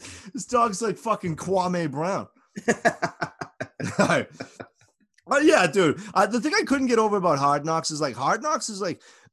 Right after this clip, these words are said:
Speaker 1: like, summer's winding down, and if it wasn't a summer like this, like, normally when summer starts winding down, it's like, "Oh, God, like, fuck this," or whatever. But Hard Knocks is that one thing, like, once you start seeing, like, the chick, chick, chick, chick, chick, chick, chick,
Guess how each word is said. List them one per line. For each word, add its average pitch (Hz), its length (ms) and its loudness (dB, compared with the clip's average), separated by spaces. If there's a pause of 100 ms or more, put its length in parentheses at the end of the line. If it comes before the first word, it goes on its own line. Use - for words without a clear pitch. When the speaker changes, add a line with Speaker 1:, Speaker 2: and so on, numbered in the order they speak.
(180)
Speaker 1:
like, 202 180 0
summer's 214 420 0
winding 170 480 0
down, 151 380 -2
and 147 100 -2
if 135 100 -2
it 160 40 -2
wasn't 156 340 0
a 127 40 -2
summer 131 340 -2
like 123 220 -6
this, 123 180 -4
like, 123 120 -4
normally 208 380 0
when 151 140 -4
summer 147 300 -4
starts 123 260 -4
winding 127 360 -4
down, 120 260 -2
it's 113 120 -10
like, 107 160 -8
"Oh, 107 380 -4
God, 107 320 -8
like, 101 160 -14
fuck 107 340 -6
this," 113 220 -8
or 117 40 -10
whatever. 113 260 -8 (280)
But 165 140 2
Hard 185 240 6
Knocks 214 300 2
is 170 80 -6
that 170 200 0
one 160 260 -4
thing, 160 200 -2
like, 139 200 -2
once 156 220 -6
you 190 60 -10
start 165 320 -2
seeing, 156 300 -6
like, 127 160 -6
the 123 80 -6
chick, - 180 -8
chick, - 160 -6
chick, - 140 -6 (160)
chick, - 160 -8
chick, - 160 -10 (160)
chick, - 160 -8
chick, - 140 -10